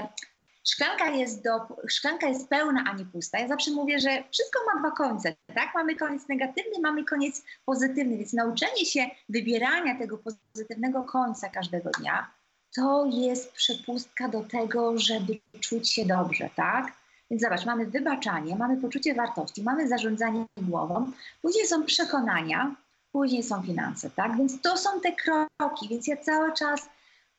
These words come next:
chodziłam na warsztaty, pracowałam z trenerami, robiłam coś, czego nie polecam. Ja się, słuchajcie, zapożyczałam, żeby tylko się nauczyć,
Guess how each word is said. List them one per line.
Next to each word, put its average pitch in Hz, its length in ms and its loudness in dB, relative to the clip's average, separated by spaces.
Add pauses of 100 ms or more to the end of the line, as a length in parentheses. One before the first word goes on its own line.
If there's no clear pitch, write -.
(160)
chodziłam 285 540 4
na 277 120 4
warsztaty, 254 560 0
pracowałam 254 580 0
z 262 100 -8
trenerami, 233 760 0 (420)
robiłam 277 500 2
coś, 269 280 -2
czego 247 240 0
nie 254 200 4
polecam. 233 520 0
Ja 196 80 -6
się, 247 140 -2
słuchajcie, 247 320 0
zapożyczałam, 254 1040 0 (420)
żeby 240 280 2
tylko 302 300 0
się 277 120 2
nauczyć, 233 600 -2